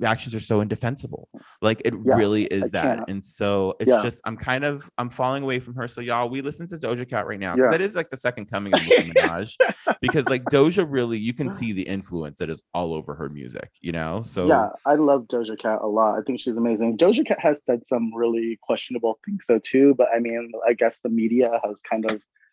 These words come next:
Speaker 2: forgiven her for what she <laughs> said.
Speaker 1: Well, here's what
Speaker 2: Uh,
Speaker 1: somebody said. The reason why Nicki Minaj is doing this anti-vax thing is because she's really doing her all to distract us from her court cases.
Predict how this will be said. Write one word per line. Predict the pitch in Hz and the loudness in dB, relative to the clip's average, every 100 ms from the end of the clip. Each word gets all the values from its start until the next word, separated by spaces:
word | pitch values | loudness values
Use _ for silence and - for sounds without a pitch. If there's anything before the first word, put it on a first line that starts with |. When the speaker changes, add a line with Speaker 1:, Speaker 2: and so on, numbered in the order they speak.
| _ _ | _ _
Speaker 2:
forgiven | 135 107 - 113 131 | -4 0 0 2 2
her | 165 156 | 2 4
for | 180 | 2
what | 170 - | 2 -2
she | - 208 | -2 -2
<laughs> | - | 0
said. | - - - - - - - - - - - - | -2 0 0 0 -2 0 2 2 0 -4 -4 0
Speaker 1:
Well, | 127 | 4
here's | 143 143 | 6 6
what | 127 | 6
Speaker 2:
Uh, | 123 | 4
Speaker 1:
somebody | 135 131 123 | 2 0 -4
said. | - 117 92 76 _ _ _ | -2 0 0 -4 _ _ _
The | - | -2
reason | 104 117 147 160 | 0 0 -2 -4
why | 147 123 | -6 -4
Nicki | 117 113 107 | -6 -8 -8
Minaj | 104 98 98 | -4 -4 -6
is | 95 | -8
doing | - 95 | -8 -6
this | 90 87 | -6 -10
anti-vax | 87 90 92 80 73 85 - | -10 -8 -8 -6 -6 -6 -10
thing | - 117 131 - | -10 -8 -10 -10
is | 101 | -12
because | - 98 - 95 90 - _ _ | -10 -10 -6 -6 -6 -14 _ _
she's | - 143 131 | -6 -6 -2
really | 135 139 147 | 0 0 -2
doing | 147 123 117 113 - | -4 -4 -4 -8 -14
her | - 104 - | -6 -6 -4
all | 98 90 87 | -4 -6 -6
to | 87 | -10
distract | 90 - 82 82 - | -12 -8 -8 -8 -12
us | 69 - _ | -12 -12 _
from | - 78 | -16 -14
her | 73 73 | -14 -16
court | - 69 - | -10 -10 -10
cases. | - - - - - | -18 -20 -20 -20 -20